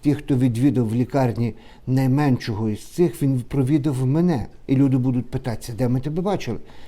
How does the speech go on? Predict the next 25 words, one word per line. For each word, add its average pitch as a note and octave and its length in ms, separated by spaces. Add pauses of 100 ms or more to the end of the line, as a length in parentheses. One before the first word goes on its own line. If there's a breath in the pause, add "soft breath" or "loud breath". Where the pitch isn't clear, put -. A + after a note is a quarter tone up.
(160 loud breath)
Коли D3 300
ти A#3 120
був E3+ 160
в G#2+ 60
лікарні?» G#2+ 400 (340 loud breath)
А A#2 120
він B2+ 120
скаже: A#2 400
«Коли B2+ 140
я A#2 80
був A2+ 140
в A2+ 40
лікарні? A2+ 360 (320 loud breath)
Коли D3 340 (460 loud breath)
одні C#3+ 300
із C#3 220
моїх D#3+ 320
найменших D3+ 480
віруючих C3+ 600 (340)
на-, A#2 260 (200)
були, C#3 440 (220 loud breath)
я A#2+ 320
там G#2+ 440
був». G2+ 400 (520 loud breath)
Тому D#3 440